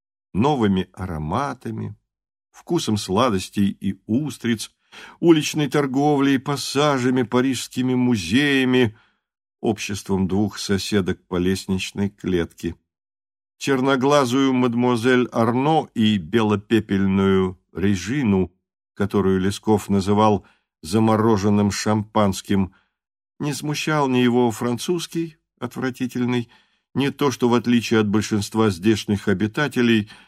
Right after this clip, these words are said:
в Сорбонне он не учился. В том, что обе грезетки обладают самым добрым сердцем, Лесков убедился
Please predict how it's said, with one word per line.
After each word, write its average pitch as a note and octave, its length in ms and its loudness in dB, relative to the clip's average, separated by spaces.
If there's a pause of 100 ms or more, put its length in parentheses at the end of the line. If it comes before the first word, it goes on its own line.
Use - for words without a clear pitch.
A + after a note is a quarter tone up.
(240)
в - 80 -14
Сорбонне B2 680 2
он A2 320 0
не G#2 80 2
учился. - 580 -6 (880)
В - 140 -20
том, D#3+ 180 -2
что D3 260 -4
обе C3+ 440 -2
грезетки A#2+ 720 0
обладают A2+ 880 0 (160)
самым F#2 680 -2
добрым F2+ 420 -2
сердцем, D#3+ 720 -8 (580)
Лесков A2+ 640 -4
убедился A2 960 0